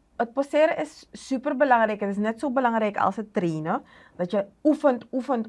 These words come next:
oefent, oefent. Dat je je routine zodanig goed kent. Dat je je spieren zodanig goed kent. Dat je precies weet, ook al sta ik met mijn rug naar het publiek toe, weet ik precies wat ik moet aanspannen,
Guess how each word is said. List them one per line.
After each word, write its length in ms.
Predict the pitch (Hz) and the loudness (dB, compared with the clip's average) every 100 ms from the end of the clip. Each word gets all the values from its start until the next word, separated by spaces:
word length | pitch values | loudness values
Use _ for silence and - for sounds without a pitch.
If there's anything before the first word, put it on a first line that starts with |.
| 226 | -8
oefent, 320 | 233 220 202 | -6 -6 -6
oefent. 280 | 247 240 269 | -8 -4 -4
Dat 140 | 202 | -4
je 60 | 196 | -4
je 60 | 180 | -6
routine 400 | 180 254 233 196 | -6 -6 -4 -6
zodanig 600 | - 277 349 - 311 311 | -6 -4 -2 -2 -4 -4
goed 240 | - 247 | -10 -10
kent. 180 | 185 170 | -6 -6
Dat 160 | 175 | -6
je 60 | 214 | -8
je 60 | 214 | -10
spieren 360 | - 277 294 | -2 -2 -2
zodanig 440 | 285 294 320 302 294 | -4 -4 -2 -4 -6
goed 220 | 226 - | -12 -8
kent. 200 | 165 156 _ _ _ | -8 -8 _ _ _
Dat 100 | 202 | -6
je 80 | 233 | -4
precies 340 | 233 285 339 | -4 -4 -4
weet, 260 | 262 247 208 - _ | -2 -2 -4 -14 _
ook 200 | - 240 | 0 2
al 100 | 302 | 2
sta 180 | 311 - | 0 -4
ik 120 | 240 | -2
met 160 | 247 208 | -2 0
mijn 180 | 196 190 | -2 2
rug 260 | 233 - | 0 0
naar 220 | 233 233 | -4 -2
het 100 | 233 | -2
publiek 400 | 233 196 202 202 | -2 -4 -4 -4
toe, 140 | - 196 - | -6 -6 -2
weet 180 | 196 208 | 2 2
ik 120 | 208 | 0
precies 340 | 196 185 262 262 _ | -6 -2 -2 -2 _
wat 280 | - 220 226 | 6 8 8
ik 100 | 262 | 4
moet 220 | 240 233 - | -2 -4 2
aanspannen, 680 | 208 214 226 240 202 202 | 2 2 0 0 0 0